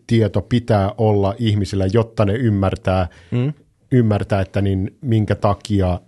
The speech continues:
Speaker 1: tää näin on hauskaa. Sitten on, sit on kaikki, että okei, että sun pitää ottaa tällainen asenne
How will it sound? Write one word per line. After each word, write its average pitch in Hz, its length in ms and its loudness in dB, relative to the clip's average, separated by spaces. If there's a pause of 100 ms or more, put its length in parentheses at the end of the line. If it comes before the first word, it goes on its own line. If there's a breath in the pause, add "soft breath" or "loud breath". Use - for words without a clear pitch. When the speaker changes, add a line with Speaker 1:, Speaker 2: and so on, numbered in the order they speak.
(240)
Speaker 1:
tää 95 320 2
näin 92 380 -2
on 95 240 -4 (280)
hauskaa. 95 680 -4 (1080 loud breath)
Sitten 107 320 -2
on, 101 100 0 (440)
sit 113 280 -8
on 104 80 -4
kaikki, 104 300 -6
että 104 180 -4
okei, 104 220 -2
että 98 140 -6
sun 107 220 -2
pitää 107 320 -2
ottaa 98 320 -4 (300)
tällainen 104 680 0 (100)
asenne 98 460 0